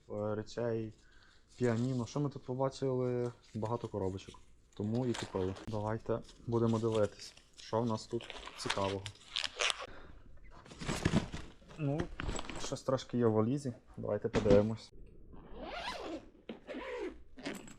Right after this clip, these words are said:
Так, а тут у нас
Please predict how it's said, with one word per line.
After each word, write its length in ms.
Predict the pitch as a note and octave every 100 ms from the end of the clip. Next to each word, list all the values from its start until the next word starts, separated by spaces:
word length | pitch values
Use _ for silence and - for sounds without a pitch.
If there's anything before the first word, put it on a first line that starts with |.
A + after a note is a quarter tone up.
| - - - - G#3+ - - - - - - -
Так, 320 | - A2+ G2+
а 40 | A2
тут 180 | C#3+
у 20 | C#3+
нас 340 | C3+ - -